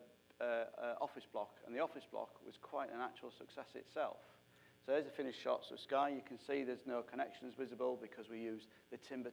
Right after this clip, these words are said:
to protect the fire, to protect the steel in the fire. Now, coming from a steel background, if a steel, um, uh, portal shed or building is unprotected in a fire, it will yield, it will bend after fifteen minutes.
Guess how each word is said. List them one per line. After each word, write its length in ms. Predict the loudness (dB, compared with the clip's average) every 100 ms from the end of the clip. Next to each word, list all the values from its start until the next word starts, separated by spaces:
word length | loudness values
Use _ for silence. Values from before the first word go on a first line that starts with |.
| -8
to 80 | -16
protect 540 | -14 -8 -2 -2 -4
the 60 | -16 -4
fire, 280 | 0 2 0 -4 -6
to 60 |
protect 420 | -6 -10 -4 -4 -4
the 40 |
steel 280 | 0 2 2
in 80 | 0
the 60 |
fire. 300 | 0 2 2 -2 -14 -10 -10
Now, 80 |
coming 200 | -4 -2
from 160 | -2 -4
a 40 |
steel 260 | -2 2 4
background, 560 | 4 2 0 -4 -4 -10 -20 -20 -16 -12
if 80 | -10
a 60 |
steel, 520 | -4 2 2 2 0 -4 -4
um, 340 | 2 2 2 0
uh, 140 | -2 -2 0
portal 260 | 2 2
shed 380 | 0 2 2 2
or 80 | -2 2
building 460 | 2 4 0 -2 -6
is 160 | -8 -6
unprotected 580 | -6 -6 -8 -8 -8 -8
in 100 | -8
a 40 |
fire, 260 | 0 2 2
it 140 | 0
will 140 | -2 -2
yield, 420 | 2 2 2 0
it 80 | -4
will 140 | -4
bend 300 | 0 0 0
after 200 | -4 -8
fifteen 440 | -12 -10 -4 -4 -4
minutes. 340 | -6 -8 -12